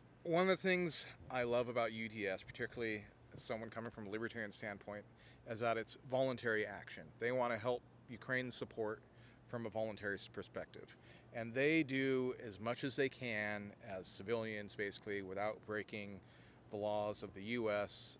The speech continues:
other countries like Ukraine, and so on. Um, there's a lot of limits there. We quickly run up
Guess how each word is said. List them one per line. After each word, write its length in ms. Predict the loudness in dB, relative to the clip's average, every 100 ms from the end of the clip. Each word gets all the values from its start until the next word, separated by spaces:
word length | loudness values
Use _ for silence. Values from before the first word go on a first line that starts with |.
| -10
other 160 | -8 -8
countries 640 | -10 -10 -8 -8 -8 -8
like 160 | -10 -10
Ukraine, 280 | -12 -12 -12
and 120 | -12
so 160 | -10 -10 -10 -16 -16 -20 -20 -20 -20 -20 -12 0
on. 80 |
Um, 340 | 2 4 0 -6 -12 -20 -20 -20 -12 -2
there's 180 | 0
a 60 | 2
lot 180 | 4 6
of 100 | 4
limits 360 | 2 -2 -4
there. 220 | -4 -6 -8 -2
We 180 | -2 -2
quickly 520 | 0 2 4 4 2 0 -6 0
run 220 | 2 4
up 220 | 4 2